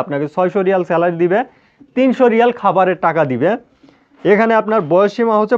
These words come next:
পঁচিশ থেকে চল্লিশ বছর। অবশ্যই কোন কোম্পানিতে আপনারা আসতে চান, ভিডিওর কমেন্ট বক্সে আপনারা জানাতে পারেন। পাশাপাশি এই ধরনের ভিডিও যদি আপনারা পেতে চান, অবশ্যই কমেন্ট বক্সে কমেন্ট করবেন। আজকে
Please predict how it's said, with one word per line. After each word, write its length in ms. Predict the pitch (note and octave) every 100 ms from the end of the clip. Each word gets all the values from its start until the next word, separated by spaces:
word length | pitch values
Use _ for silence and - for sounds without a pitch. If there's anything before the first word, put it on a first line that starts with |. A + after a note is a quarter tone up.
| A#3+
পঁচিশ 260 | B3+ B3+ B3
থেকে 160 | G3 F#3 F#3+
চল্লিশ 280 | A#3+ A#3+ A#3+ D#3+
বছর। 280 | C3+ - G#2+ - _ _ _ _ _ _ _ D#3+
অবশ্যই 420 | G#3+ B3 A3 F#3 G3 A#3+
কোন 120 | B3+ A#3+
কোম্পানিতে 400 | A3+ A3 G#3+ G#3 E3
আপনারা 260 | F#3 F#3 F3+ F#3+
আসতে 220 | F#3+ A3 F#3+
চান, 120 | F#3+ G3
ভিডিওর 260 | D3+ F3 F#3+ G3+
কমেন্ট 240 | G3 G#3 G3
বক্সে 220 | F#3+ A3 D3+
আপনারা 240 | D#3 D#3 D3
জানাতে 240 | F#3+ G3 F3+
পারেন। 200 | D3+ A3 C4 _ _ _ -
পাশাপাশি 580 | G3+ G3+ A#3 A#3+ A#3+ C4 - G#3
এই 80 | A#3 F3
ধরনের 440 | F#3 G3+ G#3+ G3+ - _ _ _
ভিডিও 320 | D3 G3+ A#3 A3+
যদি 140 | F#3+ G3 F#3
আপনারা 240 | F#3+ F#3 F#3+
পেতে 220 | A#3 B3 -
চান, 140 | G3 G#3 G3
অবশ্যই 320 | G3+ G3+ A3 G#3+
কমেন্ট 220 | F#3 F#3 F3+
বক্সে 200 | F3 F#3+
কমেন্ট 240 | F3 D#3+ E3+
করবেন। 220 | E3 D#3+ B3 - _ _ _
আজকে 280 | F3 F#3+